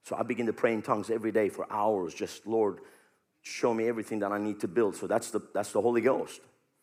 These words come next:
Well, God can show you big things, but you better have the money to do it. Then the second little mini book was The S-, Power of Seed Faith. And I begin to understand money is a seed. You can sow it, speak to it.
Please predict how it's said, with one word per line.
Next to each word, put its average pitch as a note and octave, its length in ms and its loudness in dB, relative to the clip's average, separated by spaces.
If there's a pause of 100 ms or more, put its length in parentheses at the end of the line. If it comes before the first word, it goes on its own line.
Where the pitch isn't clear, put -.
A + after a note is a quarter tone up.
(120)
Well, A#2 200 4
God C3 220 6
can B2+ 100 0
show C3 240 4
you A#2+ 140 2
big B2 180 0
things, D3 260 0
but G#2+ 260 -4
you A2+ 60 -2
better A#2 240 6
have A2+ 160 4
the A2+ 80 0
money B2 200 2
to A2 100 0
do D3+ 240 0
it. - 80 -8 (720)
Then A#2+ 140 4
the A#2+ 60 0
second D#3 420 2
little C3+ 160 4
mini C3 180 4
book B2 200 -2
was A2 200 2
The G2+ 80 -4
S-, - 200 -10 (120)
Power C#3+ 240 2
of D3 80 0
Seed C4+ 300 -4
Faith. - 380 -4 (580)
And A2+ 100 2
I A#2 40 6
begin C3 260 2
to D3 60 2
understand C3+ 480 0
money D3+ 300 6
is A#2 180 0
a B2+ 60 0
seed. B2 400 -4
You A2+ 80 -4
can G2 100 -8
sow D#3 360 6
it, G3+ 140 2 (760)
speak E3 400 2
to E3+ 160 12
it. - 180 2